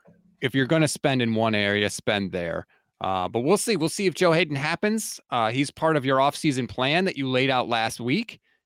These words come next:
And, uh, two of those moves have to actually happen for you to avoid eating the mayonnaise.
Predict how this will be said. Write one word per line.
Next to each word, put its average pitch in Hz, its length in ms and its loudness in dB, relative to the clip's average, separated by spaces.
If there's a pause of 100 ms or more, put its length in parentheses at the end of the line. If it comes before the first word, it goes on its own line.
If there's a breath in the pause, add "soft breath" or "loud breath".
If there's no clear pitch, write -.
(160)
And, 110 480 -2
uh, 107 320 2 (100)
two 175 180 2
of 190 60 8
those 151 220 4
moves 147 240 -2
have 131 200 -2
to - 60 -6
actually 120 320 -4
happen 156 400 -4
for 123 140 -6
you 120 140 0
to 120 140 2
avoid 113 460 2
eating 123 380 -2
the 107 60 -2
mayonnaise. 143 680 0